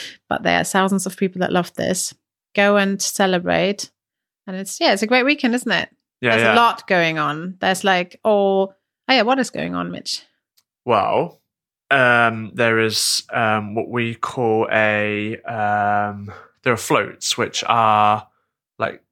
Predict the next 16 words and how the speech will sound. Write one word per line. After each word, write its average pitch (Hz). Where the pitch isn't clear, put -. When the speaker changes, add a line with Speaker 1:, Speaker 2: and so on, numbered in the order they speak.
Speaker 2:
articulated 117
lorries, 104
but -
without 110
the 101
kind 110
of, 101
um, 92
the 123
goods 107
on 98
the 98
back, -
just -
like 98
flatbed 104